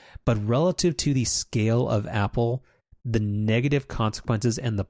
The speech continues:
potential to make the iPhone a less compelling product overall, based off trying to extract extra money out of this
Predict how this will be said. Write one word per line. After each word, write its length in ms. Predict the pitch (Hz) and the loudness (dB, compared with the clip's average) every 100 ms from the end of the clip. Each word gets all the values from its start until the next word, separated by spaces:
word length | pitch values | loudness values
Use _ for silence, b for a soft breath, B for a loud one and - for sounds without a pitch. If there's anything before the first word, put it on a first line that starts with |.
| - | -6
potential 560 | - - 113 - 113 104 | -4 0 -2 -2 -2 -2
to 200 | - 101 | -4 -4
make 260 | 98 95 | -2 -2
the 160 | 113 107 | -4 -4
iPhone 420 | 107 - 117 101 | -4 -4 -2 0
a 60 | 95 | 0
less 260 | 92 90 | 0 0
compelling 460 | - 101 - 101 98 | -2 -4 -2 -2 -4
product 380 | - 107 95 - | -4 -2 -2 -2
overall, 720 | 123 101 98 95 92 98 - b b b b _ - | -4 0 0 2 2 0 -4 b b b b _ 0
based 240 | 107 - | 0 2
off 120 | 101 | -2
trying 360 | - 110 98 101 | -2 -2 0 0
to 280 | - 107 101 | 0 0 0
extract 600 | 101 - - 101 98 - 127 - - | -2 -6 0 0 0 -6 -12 -12 -6
extra 320 | 117 - 107 | -4 -2 0
money 320 | 95 95 107 | 0 0 -2
out 160 | 107 98 | 0 0
of 160 | 95 | 0
this 340 | 95 90 - | 0 0 -2